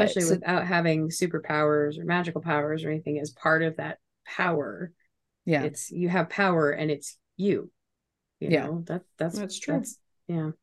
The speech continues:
Speaker 2: She has something that sets her apart, because every protagonist has something that sets them apart.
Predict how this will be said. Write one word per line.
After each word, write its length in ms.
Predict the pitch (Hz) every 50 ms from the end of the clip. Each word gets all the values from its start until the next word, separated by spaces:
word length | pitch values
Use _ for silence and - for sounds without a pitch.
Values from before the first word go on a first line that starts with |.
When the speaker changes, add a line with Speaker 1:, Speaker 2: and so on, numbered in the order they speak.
| _ _ _ _ _ _ _ -
Speaker 2:
She 220 | - - 247 262
has 200 | 247 285 285 269
something 300 | - 269 254 - 220 214
that 140 | 202 175 170
sets 240 | - 190 180 - -
her 120 | 185 170
apart, 520 | 160 160 - - 143 147 160 - - - -
because 280 | 175 165 185 175 156 165
every 220 | 147 147 160 156
protagonist 580 | 151 - 160 151 165 160 156 147 160 160 156 -
has 140 | 160 147 -
something 360 | - 151 143 135 - 156 156
that 100 | - -
sets 240 | - 165 - - -
them 180 | - 160 165 156
apart. 500 | 156 - 160 160 160 151 - - -